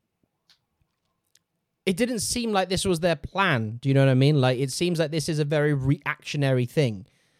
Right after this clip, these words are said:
The fact that they've gone, "Okay, this is cancelled, but we're gonna turn it into Super Crooks." I'm like, if you already planned to do Super Crooks and you had, like, this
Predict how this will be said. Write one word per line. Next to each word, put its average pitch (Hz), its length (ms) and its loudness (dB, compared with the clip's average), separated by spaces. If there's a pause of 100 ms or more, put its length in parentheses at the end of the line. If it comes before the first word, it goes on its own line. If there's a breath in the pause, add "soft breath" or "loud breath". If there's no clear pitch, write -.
(140)
The 139 100 -2
fact 185 260 2
that 185 80 0
they've 165 120 2
gone, 156 160 2
"Okay, 151 180 2
this 185 200 4
is 220 80 2
cancelled, 185 440 4
but 170 100 8
we're 160 80 4
gonna 165 180 2
turn 160 220 10
it 151 60 6
into 143 180 2
Super 143 300 2
Crooks." - 420 -4 (420)
I'm 151 60 -2
like, 143 180 0
if 165 140 -2
you 233 180 8
already 233 300 12
planned 208 520 2
to 180 100 -2
do 165 120 2
Super 151 300 2
Crooks 156 400 4
and 131 120 6
you 131 100 8
had, 135 200 2
like, 131 200 2
this 131 160 0